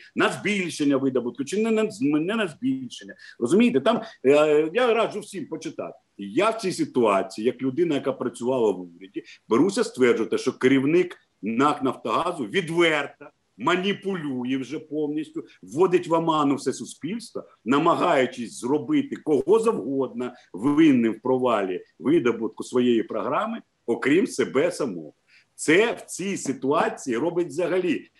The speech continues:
непотрібним абсолютно аналіз будь-якої наступної стратегії без того, щоб з'ясувати, а хто має відповісти за провал і фіаско попередньої стратегії. Це абсолютно суперечить логіці,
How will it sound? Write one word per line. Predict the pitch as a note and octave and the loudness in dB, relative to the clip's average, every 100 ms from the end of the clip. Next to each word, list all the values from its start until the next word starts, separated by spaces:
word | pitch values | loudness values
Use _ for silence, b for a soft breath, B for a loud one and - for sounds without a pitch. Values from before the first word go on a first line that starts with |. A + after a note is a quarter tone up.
| - | -6
непотрібним | - G3+ G#3+ G#3+ G#3 G#3+ D3 C#3 | 0 2 2 2 2 -2 0 0
абсолютно | C#3 - D3+ A3+ - B2 G#2 B - | 0 -4 -4 -6 -6 -6 -6 B -2
аналіз | C3 D#3+ G3 G3+ | 2 4 6 4
будь-якої | A#2 D#3+ D#3+ E3+ F#3+ F3+ | 2 -4 -2 2 4 4
наступної | F#3 - - G3+ - B2 | 2 -6 -10 -10 -2 -2
стратегії | - B2+ - E3+ G#3 C#3 F#2+ - _ _ | 0 -4 0 2 2 0 -8 -8 _ _
без | E2+ D3 D#3 - | -2 2 2 -2
того, | - F#3+ G#3+ C#3 | 2 4 6 2
щоб | - D3 F#2 | -4 -8 -8
з'ясувати, | A#2 C#3+ D#3+ D#3+ A#2+ - F2+ b - | -4 -4 -4 -4 -6 -8 -16 b -4
а | C3 C3 A#2 | 0 0 -2
хто | - - F#3 A3+ G#3 | -10 -6 0 4 4
має | E3+ D#3 C#3 | 2 0 -2
відповісти | B2+ C3+ - C3 B2+ - F3+ G#3 B B | -4 -8 -6 -4 -4 -6 -4 -4 B B
за | - C#3 | -4 -2
провал | C#3 C#3 C#3 F#3 G#3 - | 4 4 4 2 0 -2
і | B2 - - - | -8 -6 -6 0
фіаско | D#3 G3 - D4 - _ | 2 2 -2 -10 -10 _
попередньої | E3+ F3 G3 F#3 G2+ E2+ F2+ | -2 4 6 6 4 -2 -14
стратегії. | - C3+ - D2+ E2+ - | -10 -10 -10 -12 -14 -6
Це | E3 - B - | -4 -4 B -8
абсолютно | D3+ D3+ E3 A3 - G#3 | -4 -4 -4 -6 -4 -6
суперечить | - D3+ D#3+ G3 A3 - _ | -4 -2 0 0 -2 -16 _
логіці, | G#2+ E3+ G3+ G#3 G3+ G#3 - | 2 6 6 4 -2 -4 -4